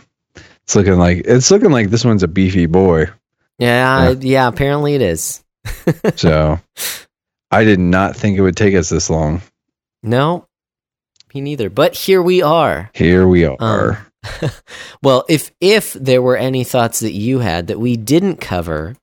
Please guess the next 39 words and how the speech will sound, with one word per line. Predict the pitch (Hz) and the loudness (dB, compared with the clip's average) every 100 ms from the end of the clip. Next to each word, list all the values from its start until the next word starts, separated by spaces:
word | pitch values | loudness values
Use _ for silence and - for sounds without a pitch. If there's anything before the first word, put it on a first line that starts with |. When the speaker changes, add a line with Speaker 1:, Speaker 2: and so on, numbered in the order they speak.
| _ | _
Speaker 2:
um, | 98 90 | -8 -6
which | 95 - | -6 -8
I'm | - 90 | -8 -8
sure | - 113 | -6 -6
there | 85 | -6
are | 73 | -10
plenty | - 131 110 71 | -10 -8 -6 -6
of | 67 | -8
them, | 73 69 - - _ - | -10 -12 -16 -20 _ -2
uh, | 135 | 0
there's | 151 143 | 2 0
tons | - 202 269 | 0 0 0
of | 151 | 0
different | 113 104 98 | 0 -2 -2
ways | 92 92 90 | -2 -2 -2
that | 101 | -6
you | 87 104 | -6 -8
can | - 98 92 | -6 -6 -6
reach | - 92 95 - - | -8 -6 -4 -6 -8
out | 78 80 | -8 -10
to | - - | -14 -10
us. | 113 113 101 - 95 | -4 -2 -2 -4 -4
You | 90 | -8
can | - 85 - _ - | -10 -12 -12 _ -4
hit | 131 | -2
us | 123 | -2
up | 131 | -2
on | 120 113 | -2 -4
Twitter. | - 143 139 175 | -2 0 0 0
Our | 85 | -2
handle | 92 95 95 90 | -4 -4 -4 -6
is | 80 80 - | -6 -10 -6
at | 85 71 - 101 | -6 -6 -10 -10
B | 95 95 | -8 -6
B | 92 90 | -6 -4
Downcast. | 87 82 80 - 95 127 - - | -2 -4 -4 -4 -4 -6 -10 -2
Email | 139 127 127 | 0 2 2
us | 123 117 | 0 -2
at | 95 104 | -4 -4